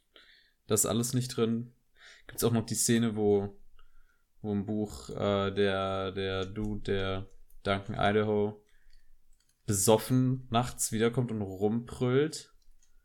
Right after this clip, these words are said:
weil er halt, äh, diesen psychischen Druck und dieser Veränderung jetzt auf, äh, Arrakis zu leben,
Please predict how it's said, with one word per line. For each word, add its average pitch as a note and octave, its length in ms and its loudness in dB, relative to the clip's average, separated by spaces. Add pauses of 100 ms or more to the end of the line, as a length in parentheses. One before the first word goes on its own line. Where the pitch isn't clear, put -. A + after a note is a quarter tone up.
(420)
weil G#2+ 180 4
er G#2 60 6
halt, G2+ 360 2
äh, G2+ 240 0
diesen G2 520 -6
psychischen A2+ 720 -2
Druck A#2 440 -4
und G#2 420 -4
dieser G2 380 0
Veränderung G#2+ 720 0
jetzt G2+ 220 -2
auf, - 340 -2
äh, - 80 -12
Arrakis G2+ 840 -2
zu - 100 -2
leben, G#2 460 2